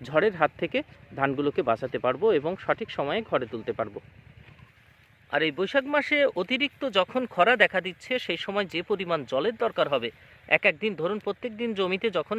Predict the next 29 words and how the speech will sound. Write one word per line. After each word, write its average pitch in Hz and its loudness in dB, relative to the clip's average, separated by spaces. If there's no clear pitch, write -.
সেচ 254 0
দিতে 190 -4
হচ্ছে, - -4
আপনার 196 4
এটা 233 2
তখন 220 -2
কেটে 220 4
আপনার 185 0
কমপ্লিট 175 -2
করতে 240 -2
পারছেন, 226 -2
অর্থাৎ 147 -2
জল 143 4
খরচটা 202 2
আপনার 131 2
কিন্তু 127 -6
কম 131 0
লাগবে। 110 -4
পঞ্চাশ 160 -2
সাতাশ, 160 0
এটার 190 0
কিন্তু 196 -2
মানে 131 0
এই 170 0
পাতাগুলোতে 175 4
দেখুন 185 -4
কোথাও 208 2
কোনো 190 2
স্পট - 4